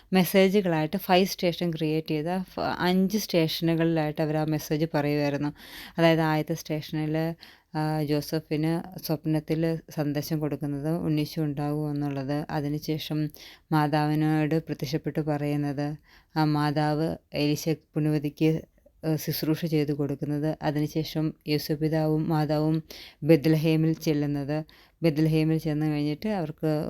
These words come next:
നമുക്ക് ഉണ്ണീശോ ഉണ്ടാകുന്നത്, അതിന് രാജാക്കന്മാർ അതിന് ശേഷം വന്ന് എത്തുന്നത്, അങ്ങനെ ഈ എല്ലാ മെസ്സേജുകളും പറഞ്ഞിട്ടുള്ള ഒരു സ്റ്റേഷൻസുകൾ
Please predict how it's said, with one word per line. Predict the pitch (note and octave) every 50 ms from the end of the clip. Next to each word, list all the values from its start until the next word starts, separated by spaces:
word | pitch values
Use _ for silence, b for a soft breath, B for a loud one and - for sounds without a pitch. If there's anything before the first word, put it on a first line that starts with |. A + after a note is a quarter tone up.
| D#3+ D#3
നമുക്ക് | D#3 D3+ D3+ D3+ C#3+ - D3+
ഉണ്ണീശോ | D3 D3 D3 D3+ D#3 D3 - D#3+ D3+
ഉണ്ടാകുന്നത്, | C#3+ C#3+ C#3 D#3 D#3 D#3 D3 C#3+ C#3+ C#3 C3+ D#3 E3+ F#3+ -
അതിന് | - D3+ D3 D3+ D3+ D3+
രാജാക്കന്മാർ | D3+ D3 D3 D3+ D#3 D#3 - D#3+ D#3 D#3+ E3 D#3
അതിന് | D#3 C#3+ C#3+ D3 D#3 D3+
ശേഷം | - - D3 - - D#3
വന്ന് | D3 D3 C#3+ D3 D3+ D#3 - -
എത്തുന്നത്, | D#3+ D#3 - - D3 C#3+ C#3 D3+ G#3+ C#4+ - B B B B B B
അങ്ങനെ | B A3 A3 G#3+ A3+
ഈ | A3+ A3
എല്ലാ | G3 G3 G3 G3 G3+ G3+ G#3+ A3
മെസ്സേജുകളും | G#3 G3 F3+ D#3+ - F3 E3+ D#3+ D#3 E3+ D#3+ F3 F3+ E3+
പറഞ്ഞിട്ടുള്ള | E3 D#3+ D#3 D3 D#3 D#3 - - D#3 D#3 D3+
ഒരു | D3+ D3+ D3+ -
സ്റ്റേഷൻസുകൾ | - - E3 D3+ D#3 D#3 - F3 F3 E3+ - - E3 D#3